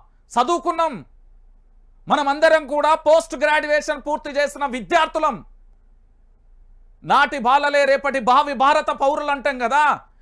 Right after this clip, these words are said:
ఆనాడు చదువుకున్న ఈనాటి భారత పౌరులం మనం. బిచ్చం అడుక్కోవాలా? ఇంటికి పోయి నిరసన వ్యక్తం చేయాలనా? ఇలా కాళ్ళు మొక్కాలనా? ఏం దరిద్రం వచ్చిందని?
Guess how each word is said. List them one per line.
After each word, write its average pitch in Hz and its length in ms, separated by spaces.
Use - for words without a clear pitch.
ఆనాడు 277 440
చదువుకున్న 285 520
ఈనాటి 277 460
భారత 277 360
పౌరులం 320 520
మనం. 302 320
బిచ్చం 254 360
అడుక్కోవాలా? 277 500
ఇంటికి 208 280
పోయి 214 140
నిరసన 220 360
వ్యక్తం 269 340
చేయాలనా? 170 480
ఇలా 277 180
కాళ్ళు 294 400
మొక్కాలనా? 226 500
ఏం 254 280
దరిద్రం 294 340
వచ్చిందని? 311 480